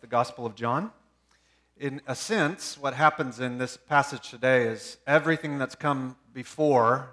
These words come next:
this point gets poured into this final section and summarized in a way that's helpful as we move to the next.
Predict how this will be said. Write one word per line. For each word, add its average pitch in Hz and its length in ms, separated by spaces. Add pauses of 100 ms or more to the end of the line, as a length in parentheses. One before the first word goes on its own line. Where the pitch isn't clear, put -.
(220)
this 139 180
point 120 560 (680)
gets - 400 (260)
poured 160 400
into 135 600 (560)
this 120 220
final 135 580 (420)
section 135 680 (100)
and 120 300 (840)
summarized 123 1160 (260)
in 123 120
a 120 40
way 120 160
that's 117 220
helpful 139 480
as 120 100
we 120 120
move 120 300
to - 100
the 113 100
next. - 640